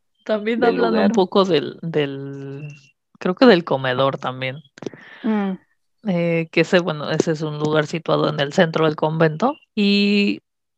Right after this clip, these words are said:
Speaker 1: comenzó por ser el comedor de los frailes y los monjes del convento. Sí, y se dice que había una sala especial para los monjes que andaban en penitencia de silencio. Esta sala contaba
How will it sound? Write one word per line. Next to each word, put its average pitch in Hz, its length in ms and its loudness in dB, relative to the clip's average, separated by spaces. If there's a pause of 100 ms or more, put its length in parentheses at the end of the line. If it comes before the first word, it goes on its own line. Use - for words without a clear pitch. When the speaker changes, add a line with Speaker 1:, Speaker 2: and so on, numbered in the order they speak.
(140)
Speaker 1:
comenzó 220 400 4
por 262 200 2
ser 226 160 8
el 214 160 6
comedor 190 420 -2
de 185 100 4
los 170 200 -2
frailes 170 440 0
y 190 40 -12
los 156 180 -8
monjes 165 380 -2
del 156 120 -8
convento. 190 600 -2
Sí, 180 420 -2
y 202 120 0
se 196 160 2
dice 196 320 -2
que 185 140 2
había 160 240 2
una 165 180 0
sala 156 280 2
especial 143 460 -8
para 151 180 -4
los 143 180 -10
monjes 151 360 -8
que - 100 -2
andaban 147 380 0
en 143 120 -10
penitencia 143 580 -6
de 143 80 -4
silencio. 185 440 -2 (920)
Esta 196 280 4
sala 190 300 4
contaba 160 560 0